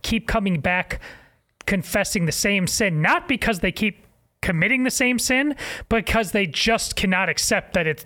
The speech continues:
they're forgiven. They're just so racked with guilt.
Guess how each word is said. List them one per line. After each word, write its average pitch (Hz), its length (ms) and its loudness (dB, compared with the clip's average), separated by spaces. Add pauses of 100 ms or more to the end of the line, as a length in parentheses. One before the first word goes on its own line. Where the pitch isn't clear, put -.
(100)
they're 180 120 2
forgiven. 165 520 -2 (300)
They're 196 100 0
just 196 180 0
so 214 100 2
racked 180 360 0
with 139 160 -2
guilt. - 340 -4